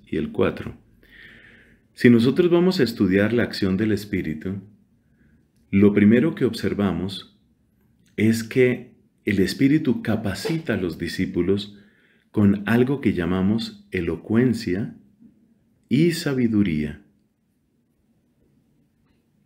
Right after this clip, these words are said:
Cuando llegan las persecuciones,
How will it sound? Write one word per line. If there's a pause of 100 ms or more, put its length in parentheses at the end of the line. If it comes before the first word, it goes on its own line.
(1500)
Cuando
llegan
las
persecuciones,